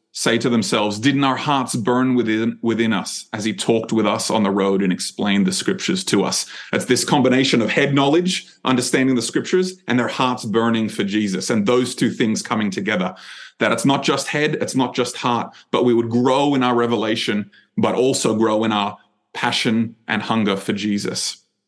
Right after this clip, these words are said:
And so Paul, and I've mentioned this in, I think, the very first post or the very first video I did in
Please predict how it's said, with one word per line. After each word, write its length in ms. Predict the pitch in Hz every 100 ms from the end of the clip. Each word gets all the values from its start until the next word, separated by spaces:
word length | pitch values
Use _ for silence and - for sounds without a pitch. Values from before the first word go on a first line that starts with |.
| _ _ _ - -
And 160 | 120
so 420 | 113 131 117 110 - - - - _ _
Paul, 560 | - 143 139 139 123 - - -
and 100 | 117
I've 260 | 104 101 -
mentioned 520 | 92 127 123 131 117
this 280 | 113 - - -
in, 440 | 117 110 107 101
I 60 | 95
think, 240 | 110 113
the 60 | 104
very 200 | 110 104
first 360 | - 117 -
post 260 | - 110 -
or 60 | 110
the 60 |
very 180 | 101 101
first 240 | 110 101
video 320 | 110 110 107 101
I 80 |
did 280 | 101 104 104
in 280 | 98 98 95